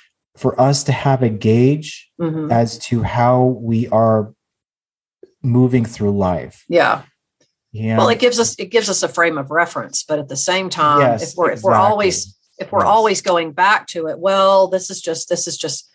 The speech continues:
Speaker 2: you know, and I'll give you an example. You know, people say, "Well, I know how I am.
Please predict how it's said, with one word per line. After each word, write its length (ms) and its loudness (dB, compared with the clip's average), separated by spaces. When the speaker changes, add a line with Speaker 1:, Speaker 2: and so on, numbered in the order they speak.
Speaker 2:
you 60 -10
know, 80 4
and 80 4
I'll 80 4
give 140 2
you 60 0
an 60 -2
example. 540 0
You 120 -8
know, 120 -2
people 400 -2
say, 280 2
"Well, 180 2
I 120 6
know 220 2
how 200 2
I 120 -4
am. 220 -12